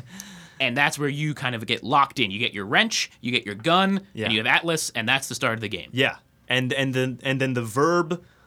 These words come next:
Speaker 1: of action that you do throughout the game is mostly kill and collect. I mean, this is, to put it in,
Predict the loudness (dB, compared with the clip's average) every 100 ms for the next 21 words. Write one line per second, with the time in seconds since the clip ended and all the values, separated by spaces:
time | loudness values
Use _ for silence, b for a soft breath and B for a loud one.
0 | b -2 0 0 0 -2 -4 -4 -6 -4
1 | -2 -2 -2 -2 -2 0 0 0 -6 -6
2 | -4 -2 -4 -4 -2 0 -2 -8 -12 -14
3 | -16 b b b 0 2 2 0 -2 -6
4 | -8 -10 -12 -16 -8 -4 0 0 0 -2
5 | -2 -2 -4 -2 0 0 -2